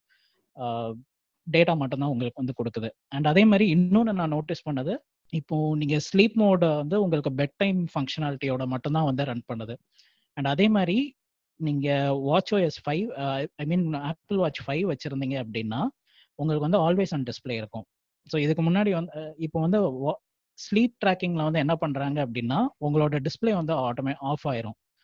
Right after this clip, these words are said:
ஸ்லீப்க்கு போகும்போது. And நீங்க ஒரு டேப் பண்ணீங்கன்னா உங்களுக்கு டைம் வந்து டிஸ்ப்ளே காமிக்கும். And அதே மாதிரி நீங்க வந்து அதை பிரேக் பண்ணணும் அப்படின்னா, நம்ம வந்து வாட்டர் எஜெக்ட் பண்றதுக்கு கிரவுன் அந்த ஃபங்க்ஷன் ஒண்ணு இருக்கு இல்லையா?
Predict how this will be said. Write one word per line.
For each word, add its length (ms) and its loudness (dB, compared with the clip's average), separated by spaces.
ஸ்லீப்க்கு 460 -4
போகும்போது. 640 -4
And 140 2
நீங்க 220 6
ஒரு 240 2
டேப் 220 2
பண்ணீங்கன்னா 360 -2
உங்களுக்கு 340 0
டைம் 200 2
வந்து 200 2
டிஸ்ப்ளே 420 -4
காமிக்கும். 360 -6
And 140 0
அதே 240 6
மாதிரி 280 4
நீங்க 240 2
வந்து 200 0
அதை 240 0
பிரேக் 380 -2
பண்ணணும் 320 -2
அப்படின்னா, 600 8
நம்ம 200 10
வந்து 520 4
வாட்டர் 380 2
எஜெக்ட் 380 -4
பண்றதுக்கு 320 -6
கிரவுன் 320 0
அந்த 500 -4
ஃபங்க்ஷன் 260 -2
ஒண்ணு 180 -4
இருக்கு 220 -8
இல்லையா? 360 -6